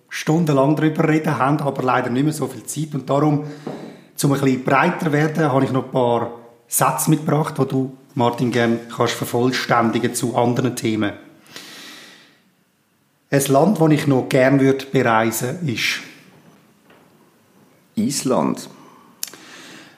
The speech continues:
Speaker 1: Etwas, das ich gerne perfekt würde können, ist
Speaker 2: Äh, meinen Perfektionismus, äh, ein bisschen los, äh, zu werden und ein bisschen besser kochen.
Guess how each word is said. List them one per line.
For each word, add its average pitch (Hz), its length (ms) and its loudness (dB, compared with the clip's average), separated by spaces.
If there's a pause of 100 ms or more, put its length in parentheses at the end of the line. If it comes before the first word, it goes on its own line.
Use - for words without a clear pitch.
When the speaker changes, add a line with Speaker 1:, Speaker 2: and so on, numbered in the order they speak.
(200)
Speaker 1:
Etwas, 156 300 4
das 135 120 4
ich - 140 0
gerne 131 320 4
perfekt 135 580 0
würde 120 220 -2
können, 131 460 0 (140)
ist - 220 -10 (760)
Speaker 2:
Äh, 110 240 4 (680)
meinen 123 280 4
Perfektionismus, 123 1200 -2
äh, 117 360 0
ein 113 80 -8
bisschen 123 380 -6 (120)
los, 113 520 -2
äh, 104 240 -2
zu - 120 -8
werden 95 300 2
und 117 200 4
ein 117 80 0
bisschen 117 240 0
besser 101 380 0 (100)
kochen. - 460 -6